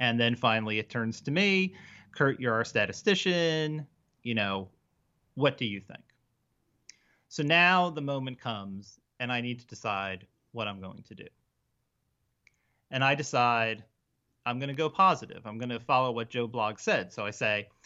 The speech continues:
"Well, I really like this part about it, and I really like this part about it," and they, you know,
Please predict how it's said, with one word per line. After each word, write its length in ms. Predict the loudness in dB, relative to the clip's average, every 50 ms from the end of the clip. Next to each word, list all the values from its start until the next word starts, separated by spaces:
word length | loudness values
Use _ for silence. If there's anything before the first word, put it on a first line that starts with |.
| -20 -20 -20 -20 -20 -20 -20 -18 -4 0
"Well, 100 | 2 2
I 60 | 4
really 240 | 4 4 4 4 4
like 240 | 4 4 2 2
this 180 | 2 0 -2 0
part 240 | 2 2 4 4 2
about 380 | 2 2 4 4 6 6 4
it, 240 | 4 2 0 -2 -4 -6
and 120 | -10 -10
I 60 | -12
really 260 | -12 -14 -16 -18 -18
like 240 | -18 -20 -20 -20 -10 _
this 200 | -2 -2 -2 -4
part 300 | -4 _ -4 -2 -2 -2
about 500 | -4 -4 -2 0 2 2 2 2 0 0
it," 400 | -2 -2 -2 -2 -2 -4 -6 -8 _ -8
and 1000 | -6 -4 -4 -4 -4 -6 -8 -8 -8 -8 -8 -10 -10 -10 -10 -10 -10 -12 -14 -18 _ _ _ _ _ _ _ -12
they, 400 | -8 -6 -6 -6 -6 -8 -10 -12 -10
you 100 | -10 -8
know, 260 | -6 -6 -6 -8 -10